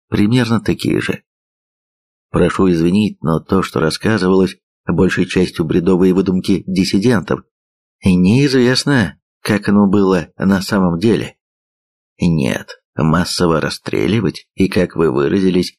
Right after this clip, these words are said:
стирать в лагерную пыль никто никого не будет.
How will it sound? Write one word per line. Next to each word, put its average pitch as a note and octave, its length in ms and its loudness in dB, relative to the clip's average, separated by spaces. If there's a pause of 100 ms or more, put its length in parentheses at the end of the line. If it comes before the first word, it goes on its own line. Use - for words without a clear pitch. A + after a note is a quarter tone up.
(120)
стирать - 920 -4
в E2 160 -2
лагерную D#2+ 800 -2
пыль A2+ 380 -2 (260)
никто F2 460 2
никого E2 360 -2
не G2+ 140 2
будет. - 340 -2